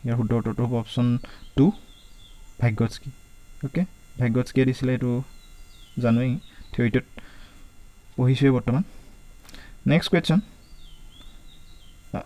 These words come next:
"The teacher noticed that Pushpa cannot solve a problem on her own। However, she does so in the presence of adult or peer guidance। This guidance is called", এজন শিক্ষকে নটিচ কৰিছে যে পুষ্পাই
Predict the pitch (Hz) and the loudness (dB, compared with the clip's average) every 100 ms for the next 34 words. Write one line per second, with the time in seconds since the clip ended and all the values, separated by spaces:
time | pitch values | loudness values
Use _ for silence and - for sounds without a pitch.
0 | - 135 170 165 - 190 175 135 175 - | -2 2 6 6 8 8 8 6 4 8
1 | 160 175 - 131 - 165 147 147 160 156 | 8 6 4 2 4 2 4 4 2 4
2 | 143 151 147 135 143 151 139 135 143 143 | 6 4 4 4 6 4 4 6 6 6
3 | 151 123 156 127 165 170 143 180 - 151 | 6 6 4 6 8 10 8 4 2 2
4 | 135 143 - 156 160 165 143 143 135 131 | 4 4 4 2 4 4 2 2 4 4
5 | 131 143 - - 131 - - 135 123 131 | 4 2 -2 0 0 0 -2 0 4 2
6 | - 135 127 135 127 127 113 98 104 - | 4 4 4 4 4 6 4 4 -2 -6
7 | - - - - - - - - - - | -18 -20 -20 -20 -20 -20 -20 -20 -12 2
8 | 143 143 143 147 156 160 147 143 226 - | 4 8 8 8 4 4 4 4 0 -10
9 | - - - - 143 151 170 165 165 185 | -18 -18 -20 -6 2 4 6 6 4 4
10 | 170 170 175 180 180 190 202 - - 147 | 4 4 2 4 6 6 4 2 0 0
11 | - 170 175 226 | 4 8 8 6